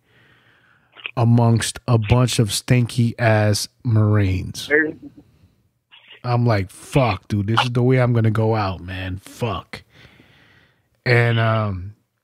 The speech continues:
well, it, it, it, you know, we didn't die. And then we, we got in our unit, we got in our vehicles, we kept pushing forth, we kept pushing north. We got, we got to Camp Viper. Camp Viper, we, we, we,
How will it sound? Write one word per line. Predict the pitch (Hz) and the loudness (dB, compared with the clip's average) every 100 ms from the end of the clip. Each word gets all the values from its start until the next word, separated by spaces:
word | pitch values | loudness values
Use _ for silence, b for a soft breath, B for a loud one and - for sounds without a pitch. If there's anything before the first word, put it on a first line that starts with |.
| - | -2
well, | 135 160 180 - | 0 2 -2 -4
it, | 123 135 - | 0 0 2
it, | 151 | 2
it, | 147 117 | 2 -2
you | 127 147 | -4 0
know, | 143 131 | 2 2
we | 131 | 2
didn't | 143 151 135 | 2 2 2
die. | 147 180 104 104 - - - | 0 0 -4 -8 -14 -10 -2
And | 135 | 2
then | 143 135 | 2 2
we, | 139 | 0
we | 127 131 123 127 | -2 -4 -4 0
got | 127 127 | 0 2
in | 147 147 | 2 0
our | 143 143 | 0 0
unit, | 151 160 185 _ _ _ - | 2 0 -2 _ _ _ -6
we | |
got | 131 135 | -2 0
in | 139 135 | 0 0
our | 131 | 2
vehicles, | 123 156 156 170 175 160 b b b b b b b b b b b b - | 2 0 0 -4 -6 -10 b b b b b b b b b b b b 2
we | 135 | 2
kept | 123 151 156 - | 4 2 2 2
pushing | 170 156 170 156 | 2 2 2 2
forth, | - 156 175 180 - | 4 4 4 0 -2
we | 123 120 | 0 2
kept | - 139 - | 2 0 2
pushing | 156 - 156 | 0 2 0
north. | 147 170 165 | 2 0 0
We | 131 | 0
got, | 123 131 123 | 2 0 -2
we | 139 | -2
got | 127 135 120 | 0 0 -2
to | |
Camp | 117 147 131 | -2 0 2
Viper. | 110 135 156 165 151 | 2 2 2 0 -2
Camp | - 156 123 | 0 0 2
Viper, | 135 143 139 151 | 2 2 2 2
we, | 147 143 135 | 2 2 2
we, | 120 131 | 2 0
we, | 127 127 127 120 123 | 2 0 2 0 -2